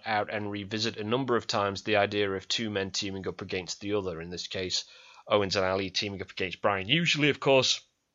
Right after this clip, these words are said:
in a triple threat environment, you see the two heels team up, so it is a nice inversion of that. Um, and to be fair,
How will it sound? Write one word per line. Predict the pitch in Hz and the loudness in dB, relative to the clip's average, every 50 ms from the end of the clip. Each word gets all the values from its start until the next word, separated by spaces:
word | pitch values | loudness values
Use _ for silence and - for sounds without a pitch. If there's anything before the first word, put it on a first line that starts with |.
| _ _ _ _ _ _ _ _ _ _ _ _ _ _ - - - | _ _ _ _ _ _ _ _ _ _ _ _ _ _ -12 -4 -2
in | 135 131 | 2 2
a | 120 | 4
triple | 110 - 131 107 - | 4 4 2 2 -2
threat | - - 123 110 | -2 0 0 0
environment, | 117 110 117 110 110 110 110 110 107 113 | 4 8 10 10 10 10 8 4 0 0
you | 117 107 | 0 2
see | - - 120 110 | 2 2 2 0
the | 104 101 | 0 -2
two | - - 104 | -2 -2 -2
heels | 98 101 120 143 143 135 - | -2 0 2 2 2 2 2
team | - - 135 135 139 | 2 2 2 4 4
up, | 135 131 - | 4 4 4
so | - - 110 101 | 4 2 2 2
it | 98 87 | 0 0
is | 104 117 117 123 | -2 0 0 2
a | 117 | 4
nice | 117 117 120 117 - - | 6 6 6 6 6 4
inversion | 120 113 110 120 120 120 113 113 120 | 2 0 2 4 4 4 4 2 0
of | 113 110 | 0 4
that. | 123 123 123 120 - - - - - - - - - - - - - | 6 8 8 8 6 2 -14 -16 -14 -14 -14 -14 -14 -16 -16 -8 0
Um, | 123 107 104 101 101 98 92 - - - - - - - - _ _ _ _ _ _ _ _ _ _ _ _ - - | 2 4 4 4 4 0 -6 -10 -14 -20 -20 -20 -20 -20 -20 _ _ _ _ _ _ _ _ _ _ _ _ 6 8
and | 180 175 170 - | 8 8 8 6
to | 170 156 | 2 2
be | 156 156 | 2 0
fair, | - - - 175 180 185 185 190 190 - | 4 10 12 12 12 12 12 12 12 10